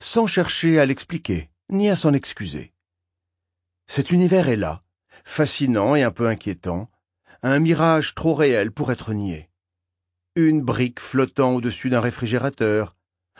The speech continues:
un homme mangeant un plateau repas couvert de globes oculaires, des enfants jouant avec leurs dinosaures dans une chambre en désordre.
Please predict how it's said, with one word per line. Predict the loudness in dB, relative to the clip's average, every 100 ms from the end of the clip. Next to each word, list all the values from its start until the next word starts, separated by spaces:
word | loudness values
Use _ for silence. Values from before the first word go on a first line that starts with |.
| -20 -4
un | 0 2 4
homme | 4 4
mangeant | 2 0 0 -2
un |
plateau | 0 -2 0
repas | -2 0 0
couvert | 0 -2 -2 0
de |
globes | 0 0 -2
oculaires, | -4 -4 -2 0 0 -4 _ _ _ _ _ _ _ _ -6
des | 2 2 2
enfants | 0 0 -4
jouant | -2 0 2
avec | 0 0
leurs | -2
dinosaures | 0 0 0 0 0
dans | 0
une | -2 -4
chambre | -2 -2 0
en |
désordre. | -2 -4 -4 -6 -6 -14